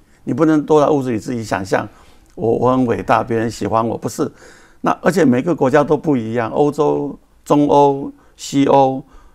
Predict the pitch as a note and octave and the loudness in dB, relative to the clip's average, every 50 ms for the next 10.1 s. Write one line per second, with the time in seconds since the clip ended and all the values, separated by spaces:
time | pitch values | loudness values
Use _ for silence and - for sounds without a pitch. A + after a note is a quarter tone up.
0 | _ _ _ _ - C3 A#2 A#2+ B2 G#2+ G2+ G#2 D3+ D3+ D3 B2+ B2+ A#2+ A2 A2 | _ _ _ _ -4 -2 0 0 0 0 2 4 4 2 4 2 0 -2 0 0
1 | B2 B2 A#2+ B2 - A#2+ A2+ B2 A2+ G#2 G#2+ - - A#2 A2 G#2 G2+ G2 - C#3 | 0 0 0 -2 -4 -6 -6 -4 -4 -4 -4 -4 -4 -4 -4 -4 -4 -2 0 0
2 | C#3 C#3+ D3 D3 C#3+ C3 D3+ - - A#2+ A#2 B2 - C#3 D3 C3+ A#2 A2 G2+ - | 0 0 0 -2 -4 -4 -4 -4 -4 -4 -6 -4 -2 -2 -2 -2 -2 -4 -8 -12
3 | - _ _ _ _ - - - F#3 G3+ G3+ - B2+ C3+ C3 B2 B2+ B2 A#2 C3 | -16 _ _ _ _ -18 -6 -2 0 2 2 2 0 0 -2 -2 -4 -4 -6 -6
4 | - A#2+ G2+ A2 G#2+ E3+ E3+ D#3 C3 - - - _ _ - - F#3+ F#3 F#3+ F3+ | -6 -6 -6 -2 0 2 2 2 0 -4 -12 -20 _ _ -6 -4 -2 0 2 2
5 | D#3+ D3 B2+ - - F3+ D3+ C3 - - A2+ A#2+ B2 C3+ C3+ B2 - - B2 A2 | 2 2 0 0 -2 -2 -2 -2 -2 -4 -4 -4 -2 -2 -4 -4 -6 -6 -6 -4
6 | B2 B2 B2 A2+ A2+ A2 A2 A2+ G#2+ A2+ A2 G#2+ G#2 G2+ - _ - - _ _ | -2 -2 0 0 -2 -2 -4 -6 -4 -4 -4 -4 -6 -8 -12 _ -20 -20 _ _
7 | _ _ - - - - D#3+ - - D3+ C3 A#2 A2 A2 G#2 C3+ C#3+ D3+ D3 B2 | _ _ -14 -10 -8 -6 -6 -4 -2 -2 -2 -2 -2 -4 -2 0 0 2 2 0
8 | A2+ G#2+ - - _ - - - - - F3+ E3+ C#3 A#2+ G#2 - - C3 G#2+ B2+ | 0 -4 -4 -8 _ -20 -20 -16 -4 0 2 4 4 4 2 0 -2 -4 -2 -2
9 | B2 A#2+ A2 A2 A#2+ C3 B2+ B2+ - C3+ G#2+ A2+ G2+ G#2 A2 A2 G#2 - F#2+ F#2+ | -2 -2 -2 -2 0 0 0 0 0 -2 -4 -4 -4 -4 -4 -4 -4 -4 -4 -4
10 | - | -6